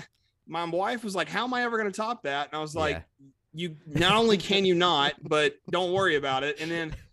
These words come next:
Speaker 1: my dad asked me, he goes, "Okay, how did he, how did he manage that one?"
Speaker 2: Yeah.
Speaker 1: Like, it was like,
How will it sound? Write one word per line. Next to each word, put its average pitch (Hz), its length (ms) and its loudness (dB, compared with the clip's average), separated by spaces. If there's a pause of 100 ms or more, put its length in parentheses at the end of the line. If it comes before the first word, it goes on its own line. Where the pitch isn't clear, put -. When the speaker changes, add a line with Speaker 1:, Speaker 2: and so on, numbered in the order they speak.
(220)
Speaker 1:
my 160 220 0
dad 160 600 0
asked 156 300 -8
me, 165 80 -6
he 165 60 -6
goes, 151 240 -4
"Okay, 151 260 -8
how 156 180 -2
did 170 80 -4
he, 190 240 -6
how 190 200 -2
did 190 80 -2
he 196 100 -2
manage 185 360 -4
that 160 240 -2
one?" 107 200 -20 (260)
Speaker 2:
Yeah. 104 240 -4
Speaker 1:
Like, 143 180 -4
it 190 60 6
was 165 220 0
like, 170 260 0